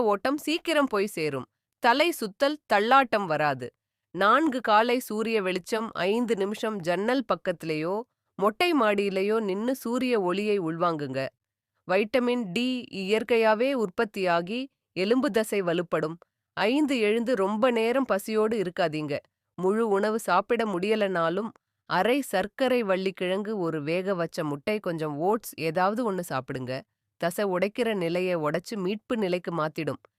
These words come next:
இந்த ஐந்து காலை உணவுகளையும் ஐந்து பழக்கங்களையும் தொடர்ந்து செய்தா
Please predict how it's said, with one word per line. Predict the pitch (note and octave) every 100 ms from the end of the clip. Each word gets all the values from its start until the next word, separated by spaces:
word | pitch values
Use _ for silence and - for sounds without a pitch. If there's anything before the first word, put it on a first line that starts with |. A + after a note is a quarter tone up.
| _ -
இந்த | G3+ F#3+
ஐந்து | F3+ A3 B3+ C4
காலை | G3+ G3 A3 A3
உணவுகளையும் | E3+ E3+ F3 E3 D#3+ E3 F#3+ A3
ஐந்து | D#3+ F#3 E3+
பழக்கங்களையும் | D#3+ D#3 F3 G3+ F3+ D#3+ E3 G3+
தொடர்ந்து | G3+ D3+ F3 G#3+ G#3
செய்தா | D#3 C#3+ C#3